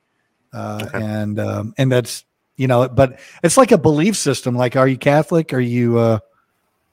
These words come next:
Speaker 1: are you Islamic? Are you, I, I know something
Speaker 2: Mm-hmm.
Speaker 1: happened. I just don't believe it happened the way you think it belie-, uh, believed it happened, s-, sort of.
Speaker 2: A-, and
Speaker 1: You know what I mean?
Speaker 2: follow-up,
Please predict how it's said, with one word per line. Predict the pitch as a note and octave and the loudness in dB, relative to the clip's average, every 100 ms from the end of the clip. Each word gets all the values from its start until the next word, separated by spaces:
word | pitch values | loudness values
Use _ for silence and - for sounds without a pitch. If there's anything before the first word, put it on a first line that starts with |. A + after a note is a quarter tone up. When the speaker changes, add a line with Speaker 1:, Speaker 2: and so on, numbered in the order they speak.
| - | -10
Speaker 1:
are | A#2+ | -6
you | A#2+ A#2+ | -2 -2
Islamic? | A2+ - C3+ D3 D3+ C#3+ | -4 -6 -2 0 0 -2
Are | B2 | -2
you, | B2 | 0
I, | B2+ B2 | 0 -2
I | B2+ | -2
know | C3+ E3+ | 0 -2
something | - D3+ C#3 | -2 -4 -4
Speaker 2:
Mm-hmm. | A#2 | -4
Speaker 1:
happened. | C#3+ D#3+ A#2+ | -4 -4 -4
I | C3 | -6
just | B2+ A2+ | -6 -4
don't | C3+ B2+ A#2+ _ _ _ _ | -2 -2 -4 _ _ _ _
believe | C#3 C3+ C3 | -4 -2 -4
it | B2 | -4
happened | A#2 B2+ - A#2+ | -2 -2 -2 -4
the | A#2 | -2
way | A#2+ | -2
you | A#2 A#2+ C#3 | -2 0 0
think | B2 A#2+ A2 | -2 -6 -8
it | G#2+ | -12
belie-, | G#2+ A2+ | -12 -12
uh, | A#2 A2 G#2+ C#3+ | -10 -10 -10 -14
believed | A#2+ G#2+ F#2+ | -12 -12 -14
it | F#2+ | -20
happened, | F#2 F#2 - _ _ _ - | -20 -20 -20 _ _ _ -20
s-, | - | -20
sort | - - G#2+ D#2+ | -18 -14 -14 -16
of. | - _ _ _ _ | -20 _ _ _ _
Speaker 2:
A-, | A#2+ A#2+ | -14 -14
and | - C#3+ B2+ | -8 -6 -2
Speaker 1:
You | D3 | 2
know | |
what | D3 | 2
I | D3+ | 2
mean? | E3+ | 2
Speaker 2:
follow-up, | D3+ B2+ | 0 -2